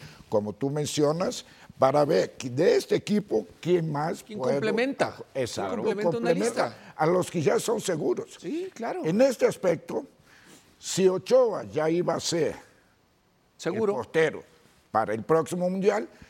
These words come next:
Speaker 1: ¿quién es el complemento?
Speaker 2: Ese es el problema, eso es lo
Speaker 1: Este
Speaker 2: que hemos
Speaker 1: es el
Speaker 2: hablado,
Speaker 1: detalle.
Speaker 2: que, y que ya ha
Speaker 1: No
Speaker 2: tenido dos
Speaker 1: debería ni de
Speaker 2: ventanas.
Speaker 1: llevarlo.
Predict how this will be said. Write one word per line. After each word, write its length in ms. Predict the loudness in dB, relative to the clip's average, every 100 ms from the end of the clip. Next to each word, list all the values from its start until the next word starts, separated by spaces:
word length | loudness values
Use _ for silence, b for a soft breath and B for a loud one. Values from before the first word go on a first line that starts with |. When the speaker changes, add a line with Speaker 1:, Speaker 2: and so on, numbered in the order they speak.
| B B _
Speaker 1:
¿quién 280 | 0 2 4
es 220 | 2 2
el 160 | 0 0
complemento? 640 | -6 -4 -4 -4 -8 -16 _ _ _ _ _ -6
Speaker 2:
Ese 260 | -4 -4
es 80 | -4
el 80 | -4
problema, 340 | -2 -2 2
eso 80 | 2
es 40 | 2
lo 60 |
Speaker 1:
Este 100 | -2
Speaker 2:
que 80 | -2
hemos 140 | 0 0
Speaker 1:
es 40 |
el 60 | 0
Speaker 2:
hablado, 240 | 0 0
Speaker 1:
detalle. 260 | 0 -2 -6 -10
Speaker 2:
que, 80 |
y 140 | -8 0
que 160 | 2
ya 100 | 2
ha 20 | 0
Speaker 1:
No 40 |
Speaker 2:
tenido 240 | 2 2
dos 140 | 2 2
Speaker 1:
debería 260 | 2 2 0
ni 40 |
de 60 | 0
Speaker 2:
ventanas. 360 | 2 2 4
Speaker 1:
llevarlo. 680 | 2 4 2 2 2 2 0